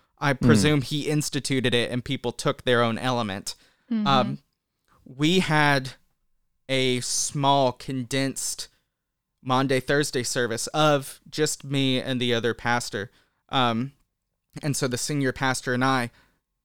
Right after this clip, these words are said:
Speaker 1: served each other, and that was the service. We did the institution,
Speaker 3: So
Speaker 1: we did brief monologue, we served each other, the screen went black.
Speaker 3: Okay, so they watched you serve each other, but they weren't necessarily taking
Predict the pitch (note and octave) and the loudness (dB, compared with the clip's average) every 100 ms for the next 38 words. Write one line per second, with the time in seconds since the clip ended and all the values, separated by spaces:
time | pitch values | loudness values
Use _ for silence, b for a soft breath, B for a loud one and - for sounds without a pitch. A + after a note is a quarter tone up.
0 | _ - - D#3 D3 B2 A#2 - C#3+ B2+ | _ -6 2 4 4 2 -2 0 2 2
1 | F#2+ F2+ - _ _ - C3 B2 A2+ A#2+ | 0 -6 -12 _ _ -4 0 0 0 -4
2 | - A2+ - E2+ D2 - - - _ _ | -4 -4 -4 -6 -6 -4 -4 -8 _ _
3 | _ _ _ _ _ _ _ _ _ _ | _ _ _ _ _ _ _ _ _ _
4 | _ _ _ B2 A2 C3 B2+ A#2+ A#2+ - | _ _ _ -10 -2 -2 0 0 -2 -6
5 | - C#3 F3+ A#3 C#3 C#3 - C3 B2 B2 | -4 0 4 4 2 -6 -4 -2 0 0
6 | A2+ - A#2 A#2 A#2 A2+ A2 A2+ - C#3 | -4 -2 -2 0 -2 -2 -4 -4 -2 -2
7 | B2+ A#2 A#2 - B2+ A#2 G2 F#2 - A#2+ | -2 -2 -6 -2 0 0 -2 -4 -6 -6
8 | G2 F2+ E2+ - B1 - - _ _ _ | -6 -8 -12 -12 -12 -14 -16 _ _ _
9 | _ _ _ _ _ A3 G#3+ F#3 F#3 A3 | _ _ _ _ _ 0 2 0 6 8
10 | G#3+ - _ - A3+ A3 G#3+ A3+ A3 - | 8 4 _ 6 8 10 10 10 6 -2
11 | G#3 G#3+ G#3 F#3+ F3+ F3+ - G3+ F#3 - | -2 4 4 4 2 -2 0 2 2 4
12 | G3 F3+ F3 F#3 G3+ G3 G3 F#3 F#3 F#3 | 4 6 2 4 4 6 4 2 -2 -4
13 | - F3+ F3+ F3 F3 G3 F#3+ F3 D#3+ D#3 | -2 2 2 2 2 2 2 0 -4 -8